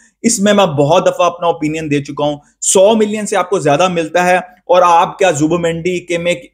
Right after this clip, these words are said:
जु-, किमिक भी नहीं, अगर आप जुबमेंडी सिंगल पिवट ला सकते हैं तो आप कर दें फ्रैंकी डियोंग को सेल,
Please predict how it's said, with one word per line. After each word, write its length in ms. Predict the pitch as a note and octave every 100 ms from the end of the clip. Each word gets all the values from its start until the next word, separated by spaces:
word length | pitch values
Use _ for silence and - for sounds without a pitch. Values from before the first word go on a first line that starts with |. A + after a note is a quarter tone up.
| C#3+
जु-, 180 | G#3 -
किमिक 260 | G#3+ A#3+
भी 80 | G3+
नहीं, 180 | E3 A#2 - _ _ -
अगर 280 | A3 C#4
आप 140 | C4 A#3
जुबमेंडी 560 | G3+ G#3 G3 G3 G3+
सिंगल 480 | A#3 - G#3+ A3 C4+
पिवट 340 | C4 G#3+ G#3 G3+
ला 220 | E3+ D#3
सकते 340 | D#3 C#3+ C3
हैं 260 | B2 A#2 G3 _ _ _ _ _ _ _ _ _ -
तो 120 | A3
आप 520 | A#3 D#3+ F3 G#3 - -
कर 140 | A3+
दें 160 | G#3+ A3
फ्रैंकी 320 | F3+ C#3+ C#3+
डियोंग 220 | C3+ A#2
को 80 | A#2
सेल, 160 | -